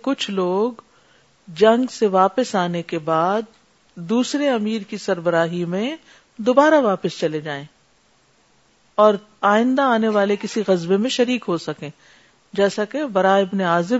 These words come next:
جو تھے، یہ حضرت علی کے ساتھ دوبارہ یمن چلے گئے۔ حدثنا محمد بن بشار،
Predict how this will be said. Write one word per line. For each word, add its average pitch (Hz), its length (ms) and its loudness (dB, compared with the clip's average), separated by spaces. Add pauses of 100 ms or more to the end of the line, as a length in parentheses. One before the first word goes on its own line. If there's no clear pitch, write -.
جو 202 100 2
تھے، 220 260 -6 (800)
یہ 208 260 -2 (240)
حضرت 196 340 -2
علی 196 160 -2
کے 190 120 -4
ساتھ 180 280 -2
دوبارہ 175 300 0
یمن 165 380 -2
چلے 139 280 -6
گئے۔ 131 100 -12 (1500)
حدثنا 330 560 0
محمد 254 400 0
بن 214 220 0
بشار، 202 540 -2